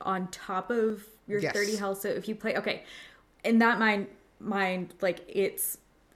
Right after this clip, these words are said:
Speaker 1: also a four because it's what Prince Renathal wishes.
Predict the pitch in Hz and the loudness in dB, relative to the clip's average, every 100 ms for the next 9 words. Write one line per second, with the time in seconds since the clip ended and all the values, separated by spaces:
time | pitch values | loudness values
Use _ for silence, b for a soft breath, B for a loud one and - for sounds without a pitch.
0 | _ _ _ 202 196 214 196 196 196 190 | _ _ _ -2 0 0 0 0 0 2
1 | 185 196 196 180 180 - - 185 - - | 0 -4 -4 -4 -2 -4 -4 -2 -2 -4
2 | - - 185 - - 180 180 180 170 170 | -12 -8 -8 -8 -8 -6 -4 -4 -4 -4
3 | 170 202 196 196 - - | -4 -2 -2 -2 -6 -12